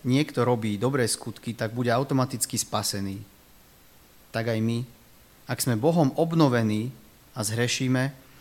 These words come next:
neznamená to, že strácame spásu, ktorej počiatok aj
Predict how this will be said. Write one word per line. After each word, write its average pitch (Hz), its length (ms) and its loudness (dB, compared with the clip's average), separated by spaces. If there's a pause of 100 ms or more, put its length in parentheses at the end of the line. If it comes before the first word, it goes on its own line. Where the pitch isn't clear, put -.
(240)
neznamená 143 580 4
to, 104 140 -4
že 98 160 -4
strácame 98 560 -2
spásu, 101 500 -6 (240)
ktorej 107 300 -4
počiatok 127 800 -2 (320)
aj 101 80 -4